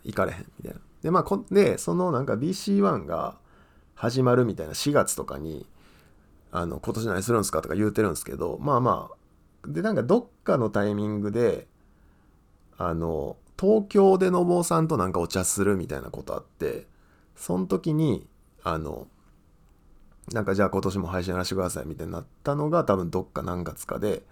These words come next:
そう。で、まあ、やったら、あの、なんか、「全部予選見に行っていいですか？」みたいな感じで、なんか言ってて、で、それじゃあ福岡も、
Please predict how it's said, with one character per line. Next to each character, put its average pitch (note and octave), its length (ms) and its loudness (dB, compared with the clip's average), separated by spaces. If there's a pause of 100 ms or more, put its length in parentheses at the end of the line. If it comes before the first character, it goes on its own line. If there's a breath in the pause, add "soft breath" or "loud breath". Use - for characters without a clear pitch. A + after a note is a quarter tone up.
(840 soft breath)
そ - 260 -8
う。 D3 60 -4
で、 F#3 140 2
ま F#3+ 100 6
あ、 D#3 60 4
や C#3+ 100 8
っ - 80 -4 (100)
た G#3 120 6
ら、 D#3 480 6
あ G#2 160 4
の、 G2 400 4
な A#2+ 100 0
ん G2+ 60 -4
か、 F2+ 100 2
「全 D#3+ 320 4
部 G#2+ 100 2
予 F2 140 2
選 G#2+ 300 0
見 C#3+ 80 2
に D#3+ 100 2
行 E3 80 0
っ - 20 -16
て - 120 -8
い E2+ 80 -4
い G2 40 -2
で F2+ 80 0
す - 140 -4
か？」 A#1 140 -8
み - 80 -14
た - 80 -14
い G1+ 100 -12
な - 140 -16 (600 soft breath)
感 A#2 240 0
じ C3+ 140 -2
で、 D3+ 340 4 (200)
な G2+ 140 -2
ん F#2+ 40 -2
か F2+ 80 -2
言 G2+ 140 0
っ - 20 -4
て - 180 -20
て、 A2+ 360 0 (200)
で、 D3+ 80 -2
そ E3+ 160 0
れ E3+ 120 2
じ D#3+ 100 2
ゃ G2+ 120 6
あ - 20 4
福 G#2 260 -2
岡 F2+ 260 2
も、 G#2 340 2